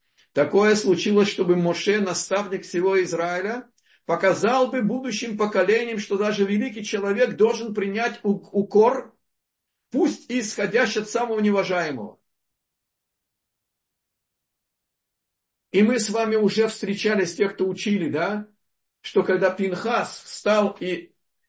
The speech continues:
наколол на, на копье грешников публичных, главу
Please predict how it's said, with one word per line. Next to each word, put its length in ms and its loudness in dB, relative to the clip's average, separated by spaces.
наколол 540 4
на, 160 -2
на 160 -4
копье 560 2
грешников 600 -2
публичных, 540 -4
главу 500 2